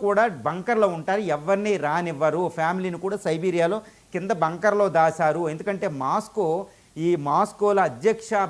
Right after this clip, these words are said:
భవనం మీద కూడా ఉక్రెయిన్ డ్రోన్లు అటాక్ చేసినాయి. ఎందుకంటే ఉక్రెయినే కాదండి, ఒరిజినల్గా నాటో దేశాలు అమెరికా ఇచ్చిన డ్రోన్ టెక్నాలజీతో వాళ్ళ శాటిలైట్ బేస్డ్తో వాళ్ళు అటాక్ చేశారు. అధ్యక్ష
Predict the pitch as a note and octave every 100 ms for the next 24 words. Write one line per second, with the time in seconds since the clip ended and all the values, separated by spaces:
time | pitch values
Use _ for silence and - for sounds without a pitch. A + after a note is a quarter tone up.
0 | C3+ D3 A3 C4 A#3+ G#3 F#3 F3 E3 A#3
1 | F#3+ - - G3 G#3 G#3+ E3+ E3 F3 G3+
2 | A3 E3+ F3+ F3 F3 E3 D#3 D#3+ D#3+ E3+
3 | A#2+ - _ - C#3+ E3+ F#3+ C#3+ - G3
4 | G#3+ A3 F#3 F3 G3+ E3+ B2+ B2+ D3+ F#3+
5 | G3 F3 D3+ F#3 F3 F3+ G3 F3 D#3+ F3
6 | F3 E3+ E3+ C#3+ D#3+ F3 E3+ F3 E3+ E3
7 | D#3 F#3 - - - C#3+ D#3 E3 E3+ F#3
8 | E3+ C#3+ D#3+ F#3 D3+ G#3 G3+ D#3+ F#3 G3
9 | D#3+ E3 F3+ D3 F#2+ _ _ _ B2+ B2
10 | D#3 G#3 -